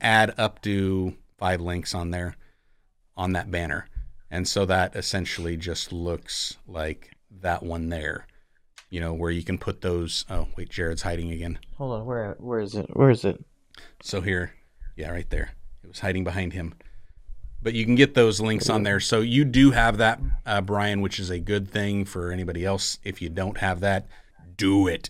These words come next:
Speaker 1: Do it now. Um, but yeah, this is <laughs> like the description, to inspire others,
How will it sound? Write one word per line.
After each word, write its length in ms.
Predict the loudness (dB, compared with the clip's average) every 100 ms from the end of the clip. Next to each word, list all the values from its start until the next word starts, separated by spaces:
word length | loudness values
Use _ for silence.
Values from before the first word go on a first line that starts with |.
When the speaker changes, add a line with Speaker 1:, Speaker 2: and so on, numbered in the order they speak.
| -12
Speaker 1:
Do 240 | -2 2 2
it 140 | 2
now. 580 | -2 -2 -2 -2 -2 -2 -4 -6 -18 -14 0
Um, 280 | 6 8 8 8
but 80 | 8
yeah, 180 | 10 10
this 240 | 8 8 8
is 340 | 8 6 6
<laughs> 0 |
like 180 | 8 8
the 80 | 6
description, 400 | 6 4 6 2
to 100 | 2
inspire 420 | 2 4 6 6
others, 420 | 6 4 4 0